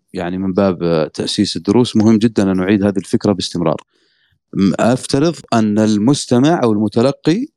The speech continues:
لم يقرأ في حياته كتابًا في الفلسفة. أنا سأبدأ بهذا الافتراض. ح-، لماذا؟ حتى نؤسس ل-، مع بعضنا يعني،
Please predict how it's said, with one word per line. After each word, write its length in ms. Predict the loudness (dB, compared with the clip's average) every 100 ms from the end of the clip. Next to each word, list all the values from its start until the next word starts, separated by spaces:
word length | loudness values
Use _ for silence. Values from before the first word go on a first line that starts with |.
| _ -4
لم 220 | 0 0
يقرأ 400 | 0 -2 -4 -4
في 200 | -2 -4
حياته 460 | -2 -2 -2 -2 -4
كتابًا 380 | -4 -4 -2
في 140 | -6 -12
الفلسفة. 420 | -14 -12 -10 -12 _ _ _ _ -8
أنا 140 | -2 -2
سأبدأ 480 | 0 -2 -2 -2 0
بهذا 380 | 2 2 2
الافتراض. 500 | 0 -4 -4 -4 -4 _ _ _ _ _ _ -16
ح-، 160 | -12 -10 -2
لماذا؟ 440 | 2 4 4 2
حتى 340 | 0 -4 -2 -2
نؤسس 600 | 0 -2 -2 -4 -4 -4
ل-، 160 | -6 -6 -12 -4
مع 220 | -2 0
بعضنا 500 | 0 -2 -6 -12 -12
يعني، 340 | -10 -8 -8